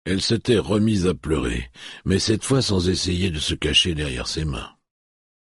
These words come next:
L'arc de l'univers moral penche vers la justice, Sheila », lui répondit Bosch en hochant la tête. « Qu'a donc dit McShane ? » Elle hocha la tête à son tour et essuya les larmes sur ses joues. «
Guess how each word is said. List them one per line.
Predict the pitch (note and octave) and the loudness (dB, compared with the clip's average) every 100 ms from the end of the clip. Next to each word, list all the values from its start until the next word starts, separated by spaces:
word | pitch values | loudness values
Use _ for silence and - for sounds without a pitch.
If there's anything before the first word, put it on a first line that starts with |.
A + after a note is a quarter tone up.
| _ _ | _ _
L'arc | D#2 G#2 A2 - - - | 2 4 2 -2 -8 -10
de | C#2+ D2 | -6 -2
l'univers | D#2 G2 A2 A2 G2+ G2 | 2 4 4 4 4 2
moral | F#2 F#2 F2+ G2 F#2+ | 2 0 2 0 0
penche | - - F2+ E2 | -2 -2 0 0
vers | D2 F2+ | 2 2
la | E2+ | 2
justice, | E2+ D#2+ D2+ - D2+ C#2+ - - - - _ _ _ _ | 2 0 -2 -2 -4 -2 -4 -8 -12 -20 _ _ _ _
Sheila », | - C#2+ B1 A1+ - _ _ _ _ _ _ | -6 -2 -2 -4 -8 _ _ _ _ _ _
lui | C2 C2 | -2 0
répondit | C2+ C2 C2+ C2 | 0 -2 -2 -2
Bosch | B1 C#2 C2 - | -2 -2 -2 -4
en | - B1+ | -6 -4
hochant | B1 - A#1+ | -2 -2 -2
la | A#1+ | -4
tête. « | A#1 A1+ - - _ _ _ _ _ _ _ _ _ _ | -4 -10 -12 -20 _ _ _ _ _ _ _ _ _ _
Qu'a | - D#2+ | -2 2
donc | F#2+ F#2+ | 2 2
dit | G#2+ | 2
McShane ? » | G2 F#2 - E2+ D2+ C2 B1 - _ _ _ _ _ _ _ _ _ _ _ _ _ | 2 0 -2 -2 -2 -4 -6 -12 _ _ _ _ _ _ _ _ _ _ _ _ _
Elle | D2 C#2 _ | -8 -8 _
hocha | E2+ E2 - | -2 0 0
la | E2+ E2+ | 0 0
tête | - F2 - | -2 -4 -4
à | D2 | -6
son | - C#2 | -6 -8
tour | - D#2+ C#2 C2 | -8 -6 -4 -2
et | D2+ | -2
essuya | - - F2 E2+ E2 | -2 0 2 2 2
les | E2 | 0
larmes | D#2+ E2 D#2 D2 | 0 -2 -2 -4
sur | - C#2 | -6 -10
ses | - B1+ | -6 -6
joues. « | A#1+ B1 | -4 -6